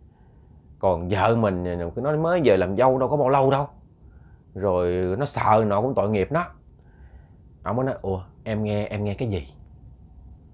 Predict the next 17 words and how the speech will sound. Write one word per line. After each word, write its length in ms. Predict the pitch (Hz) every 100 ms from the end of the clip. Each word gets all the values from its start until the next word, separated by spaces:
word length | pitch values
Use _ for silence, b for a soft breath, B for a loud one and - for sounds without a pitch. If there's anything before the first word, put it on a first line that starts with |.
| -
Em 160 | 135 147
nghe 200 | 156 160
giống 220 | 185 214
như 180 | 190 151
là 420 | 98 82 80 80 - -
ai 260 | 180 190
hát 280 | 190 226 -
mà 200 | 127 90 90
em 160 | 135
nghe 140 | 156 160
không 220 | 202 185
có 60 |
được 100 | 165 147
cái 100 | 131
chữ 180 | -
anh 140 | 170 156
ơi." 140 | 139